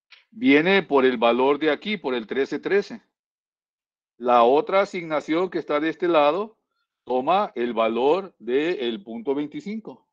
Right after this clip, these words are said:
Toma este valor. Porque es el uno uno de K G I. <clears throat> Y los dos valores, entonces, estos dos valores los suma y los pone, los pone otra vez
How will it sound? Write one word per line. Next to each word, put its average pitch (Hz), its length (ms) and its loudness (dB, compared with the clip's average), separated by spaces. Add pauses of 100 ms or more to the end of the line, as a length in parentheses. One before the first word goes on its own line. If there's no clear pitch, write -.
Toma 117 260 -6
este 135 180 -6
valor. 180 360 -4 (1900)
Porque 135 260 0
es 151 100 4
el 139 100 4
uno 131 180 0
uno 170 280 0
de 120 120 2
K 120 200 0
G 143 160 -2
I. 180 280 -8 (1600)
<clears throat> - 260 -10 (520)
Y 185 280 0
los 147 360 2
dos 185 300 4
valores, 208 540 -2
entonces, 190 420 -8
estos 170 240 -6
dos 175 140 -2
valores 180 420 0 (280)
los 120 260 -4
suma 190 500 -4
y 127 120 -6
los 120 200 -6
pone, 156 480 -4 (260)
los 113 160 -8
pone 143 400 -4
otra 131 380 2
vez 180 480 0